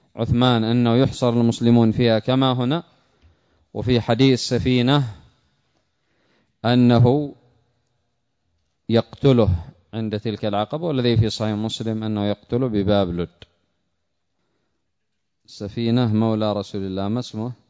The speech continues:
ها، ما اسمه؟ اسمه سفينة؟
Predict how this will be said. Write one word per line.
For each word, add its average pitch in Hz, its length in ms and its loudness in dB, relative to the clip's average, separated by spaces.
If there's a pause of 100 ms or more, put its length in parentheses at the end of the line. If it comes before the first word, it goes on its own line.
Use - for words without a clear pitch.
(640)
ها، 113 180 -16 (3250)
ما 127 80 -6
اسمه؟ 110 320 -6 (2500)
اسمه 113 240 -14
سفينة؟ 117 460 -12